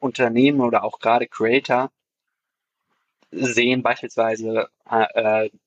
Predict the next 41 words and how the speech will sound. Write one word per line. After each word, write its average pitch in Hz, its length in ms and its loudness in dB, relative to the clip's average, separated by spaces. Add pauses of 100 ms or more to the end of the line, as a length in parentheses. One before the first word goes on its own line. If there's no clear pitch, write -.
(260)
ja, 98 180 -2
diese 160 220 -4
Entwicklung 110 540 -2
dazu, 117 340 -2
dass - 180 -4
die 117 100 -10
Creator 113 380 0
alle 120 120 -2
extrem 117 340 -4
schnell 113 180 -2
reden, 123 280 0
weil 113 100 6
sie - 80 -8
wissen, 123 220 -4
dass - 240 -2
TikTok - 340 -2 (200)
eine 110 220 2
geringe 220 300 2
Aufmerksamkeitsspanne 131 720 -2
hat 127 160 -2
und 110 80 -10
deswegen 113 260 -2
muss 117 140 -4
man 117 80 -2
richtig 117 240 -8
viel 127 240 -2
Energy 120 320 2
in 113 100 -6
die 110 140 -14 (340)
Sprache 127 540 -2
reingeben. 104 500 -4 (400)
Es - 80 -14
gibt - 180 0
aber 135 180 2
auch 113 120 -4
Creator, 123 560 -4 (480)
die - 60 -10
machen 131 240 -2
das 139 100 0
genaue 143 340 2
Gegenteil 135 680 -6